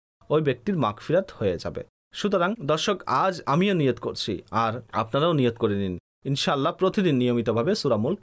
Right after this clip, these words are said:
তিলাওয়াত করব এবং এর বরকত অর্জন করব। আসুন, এখন সূরা মুলক এ কোন বিষয়ের আলোচনা এসেছে? অসংখ্য বিষয়বস্তু রয়েছে, কিছু বলার চেষ্টা করছি। এই সূরার প্রধান বিষয়বস্তু হচ্ছে, এর মধ্যে ইসলামের মৌলিক আকীদা, যেমন আল্লাহ তাআলার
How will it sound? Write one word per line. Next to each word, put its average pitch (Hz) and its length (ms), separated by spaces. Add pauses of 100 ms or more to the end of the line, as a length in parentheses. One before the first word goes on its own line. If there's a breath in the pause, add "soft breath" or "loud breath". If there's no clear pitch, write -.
তিলাওয়াত 85 340
করব - 340
এবং 175 240 (140)
এর 180 160
বরকত 113 340
অর্জন 90 260
করব। 82 400
আসুন, 196 360
এখন 180 260
সূরা 175 260
মুলক 151 340 (160)
এ 160 220 (280)
কোন 220 320
বিষয়ের 143 340
আলোচনা 98 440
এসেছে? - 360 (180)
অসংখ্য 170 440
বিষয়বস্তু 113 540
রয়েছে, 87 320 (500)
কিছু 196 220
বলার 110 240
চেষ্টা 101 300
করছি। - 340 (560)
এই 185 120
সূরার 190 280
প্রধান 151 520
বিষয়বস্তু 135 520
হচ্ছে, 120 460
এর 156 160
মধ্যে 170 300
ইসলামের 156 460
মৌলিক 120 400
আকীদা, 110 500
যেমন 147 300
আল্লাহ 123 340
তাআলার 123 360